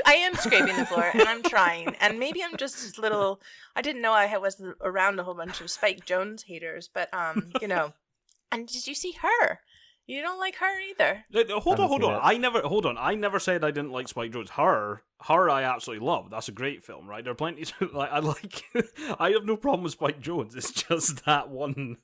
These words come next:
Speaker 3: I mean,
Speaker 2: I
Speaker 3: I,
Speaker 2: just,
Speaker 3: I, I
Speaker 2: I
Speaker 3: have
Speaker 2: didn't
Speaker 3: a,
Speaker 2: take to.
Speaker 3: I have a problem with Spike Jonze. I'm sorry, Amanda.
Speaker 2: <laughs>
Speaker 3: Like
Speaker 1: Okay, all right. Well, we can take that up later
Speaker 3: <laughs>
Speaker 1: afterwards.
Speaker 3: Um, I, I, I, even as much as I don't admire the experience of this film at all,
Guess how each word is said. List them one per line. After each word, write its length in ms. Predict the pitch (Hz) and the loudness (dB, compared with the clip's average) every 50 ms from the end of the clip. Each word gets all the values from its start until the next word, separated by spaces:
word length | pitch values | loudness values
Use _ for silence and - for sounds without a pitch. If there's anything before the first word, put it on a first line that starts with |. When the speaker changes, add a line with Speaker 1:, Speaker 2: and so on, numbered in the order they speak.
| _ - | _ -6
Speaker 3:
I 160 | - 113 113 | -2 -2 0
mean, 120 | 117 117 110 | 2 2 2
Speaker 2:
I 80 | 110 | 2
Speaker 3:
I, 20 | 117 | 2
Speaker 2:
just, 380 | - 110 113 117 - - - | 2 2 2 0 0 -4 -2
Speaker 3:
I, 40 | - | 2
I 20 | 113 | 4
Speaker 2:
I 40 | |
Speaker 3:
have 80 | 117 110 | 4 4
Speaker 2:
didn't 200 | 107 - 101 101 | 4 2 0 -4
Speaker 3:
a, 120 | - - | -4 -6
Speaker 2:
take 240 | 139 139 143 - _ - | -6 -6 -6 -8 _ -18
to. 200 | 110 101 101 104 - | -16 -16 -14 -10 -6
Speaker 3:
I 60 | 120 | -2
have 80 | 110 104 | -2 -2
a 40 | 104 | -2
problem 300 | 98 - 107 98 98 95 | -2 -2 -2 -2 -2 -4
with 80 | 95 92 | -6 -8
Spike 240 | - - 98 98 98 | -6 -6 -6 -6 -4
Jonze. 300 | 98 98 98 101 101 101 | -4 -6 -6 -4 -4 -6
I'm 80 | 98 | -6
sorry, 260 | - - 101 98 98 | -4 -4 -2 -2 -2
Amanda. 380 | 95 95 95 95 95 98 95 - | -2 -4 -4 -4 -6 -6 -8 -8
Speaker 2:
<laughs> 20 | - | -6
Speaker 3:
Like 200 | 107 110 - - | -6 -6 -6 -6
Speaker 1:
Okay, 420 | 254 254 - 262 269 269 247 247 - | -8 -12 -12 -12 -12 -10 -8 -8 -6
all 140 | 269 277 | -6 -6
right. 240 | 254 247 240 233 220 | -6 -6 -8 -8 -8
Well, 140 | 233 240 240 | -8 -10 -10
we 80 | 240 254 | -12 -10
can 160 | - 311 294 | -10 -8 -4
take 200 | 240 320 277 285 | 0 0 0 2
that 160 | 240 233 185 | 2 0 2
up 180 | 165 170 - - | 2 0 -2 -4
later 340 | 160 151 156 160 170 165 156 | -8 -8 -8 -6 -4 -4 -4
Speaker 3:
<laughs> 40 | - | -2
Speaker 1:
afterwards. 640 | - 165 - 156 151 143 - 175 175 170 165 147 151 - - - - - - | 0 2 6 6 6 6 4 2 0 0 2 0 0 -2 -6 -18 -18 -8 -2
Speaker 3:
Um, 400 | - 139 127 120 120 120 120 - - - | 2 4 4 4 4 2 0 -4 -4 -2
I, 360 | - 139 135 131 131 127 110 - - - - - - | 2 4 6 6 6 4 2 -2 -8 -14 -12 -8 -6
I, 100 | - 135 131 - - | -6 -6 -6 -6 -4
I, 120 | - 135 131 120 - - | -2 -2 -2 -2 -4 -4
even 240 | 175 175 175 175 165 | -4 -2 0 0 0
as 160 | 151 139 139 | 0 -2 0
much 260 | 139 143 139 - - | 0 -2 -2 -2 0
as 60 | 123 | 0
I 60 | 117 | 0
don't 280 | 110 113 120 120 117 - | 0 0 0 0 0 -2
admire 460 | - 110 - 117 113 113 113 110 107 | -4 -4 -2 -2 0 2 2 2 2
the 80 | 107 107 | 0 -2
experience 480 | 110 - - - 139 147 143 139 131 - | -4 -6 -4 0 2 2 2 2 0 -4
of 80 | 123 | -8
this 120 | 120 110 - | -10 -10 -8
film 200 | - 120 113 110 | -6 -6 -4 -6
at 140 | 107 - - | -4 0 2
all, 340 | 127 127 123 117 113 110 | 4 4 4 4 2 -2